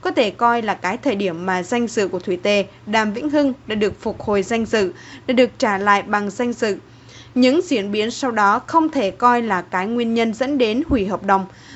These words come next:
Vấn đề thứ tư cần phải làm rõ cái tính khả thi của hợp đồng Đàm Vĩnh Hưng của Thủy Tề đối với các đối tác của mình.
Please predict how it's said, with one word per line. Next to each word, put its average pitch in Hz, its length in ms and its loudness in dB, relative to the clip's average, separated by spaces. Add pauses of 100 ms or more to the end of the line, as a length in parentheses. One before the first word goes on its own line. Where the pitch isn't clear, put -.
(120)
Vấn 311 160 4
đề 254 100 4
thứ 330 260 -4
tư 302 160 0
cần 214 200 -2
phải 190 100 -4
làm 185 200 -4
rõ 185 220 2
cái 233 160 -6
tính 233 300 -4
khả 202 220 -6
thi 254 260 0
của 208 140 -4
hợp 185 160 -4
đồng 190 280 -2
Đàm 190 200 -4
Vĩnh 240 160 -8
Hưng 277 220 0
của 196 140 -6
Thủy 185 260 -6
Tề 214 200 0 (460)
đối 214 140 0
với 208 220 0
các 349 300 -4
đối 220 160 -4
tác 330 240 -4
của 208 80 -4
mình. 208 240 -4